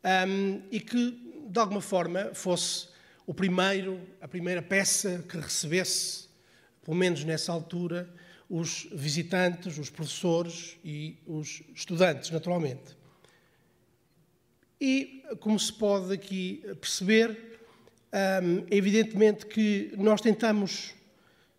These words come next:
fazer um exercício o mais sintético e o mais racional possível do ponto de vista da construção. Reparem, a construção nos Açores, a maior parte dos materiais vem de barco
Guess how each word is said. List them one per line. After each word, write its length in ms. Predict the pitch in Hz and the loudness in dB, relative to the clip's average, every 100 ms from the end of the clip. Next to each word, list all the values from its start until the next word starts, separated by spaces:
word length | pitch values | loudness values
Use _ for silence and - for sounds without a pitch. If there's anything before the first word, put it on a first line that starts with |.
| _ _ - 214 | _ _ -10 -4
fazer 340 | - 190 214 | 2 6 6
um 140 | 220 | 6
exercício 1080 | 220 180 170 - 208 - - 180 175 165 175 | 6 4 0 2 2 2 0 0 2 2 0
o 80 | - | 0
mais 580 | 196 226 220 190 - - - - _ | 2 4 4 2 -2 -6 -14 -20 _
sintético 1040 | - - 185 170 226 208 - 180 - 170 156 - - - - | -10 -2 0 4 4 4 0 -6 -4 -8 -8 -12 -20 -20 0
e 80 | 170 | 4
o 60 | |
mais 300 | 180 196 190 | 6 4 2
racional 560 | 156 185 - 202 190 185 | 0 0 2 4 4 2
possível 480 | - - 208 185 180 | -2 -2 0 0 -4
do 100 | 196 | -4
ponto 200 | 247 - | -4 -4
de 40 | |
vista 220 | 196 180 | -6 -6
da 80 | 151 | -8
construção. 640 | 175 156 - - 202 233 - - - - | -8 -10 -6 -2 0 -2 -6 -18 -20 -20
Reparem, 300 | - 220 185 | -4 0 2
a 40 | 185 | 2
construção 380 | 220 208 - 214 | 0 0 2 2
nos 180 | 190 | 2
Açores, 680 | 190 - - 208 208 196 - - - | -2 -4 0 2 2 -2 -8 -12 0
a 60 | |
maior 160 | 190 202 | 2 4
parte 220 | 202 208 - | 4 0 0
dos 40 | |
materiais 480 | 190 - 196 190 160 | -2 2 2 2 2
vem 180 | 185 190 | 0 0
de 120 | 160 | 0
barco 580 | 156 196 220 214 - | 0 2 2 -2 -10